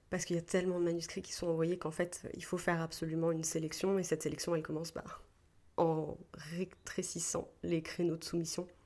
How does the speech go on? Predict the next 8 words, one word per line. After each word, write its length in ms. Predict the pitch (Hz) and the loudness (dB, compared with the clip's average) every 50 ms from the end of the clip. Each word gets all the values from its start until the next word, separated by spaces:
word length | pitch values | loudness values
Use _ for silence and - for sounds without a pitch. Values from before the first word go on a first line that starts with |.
| - - - - - - - - - - - - | -20 -20 -20 -20 -20 -20 -20 -20 -20 -20 -8 -2
Le 120 | 175 185 | 2 4
manuscrit 480 | 185 180 180 180 180 - - - - - | 4 6 4 4 2 -2 -6 -6 -6 -2
est 40 | |
prêt, 360 | - - - - 226 233 233 220 | -2 0 2 6 6 8 8 6
le 140 | 202 190 | 6 4
dossier 360 | 170 170 170 170 - - 175 165 | 2 2 0 -2 0 0 0 2
est 40 | |
prêt, 420 | 156 - - - 180 180 185 185 | 2 0 -2 2 4 4 4 2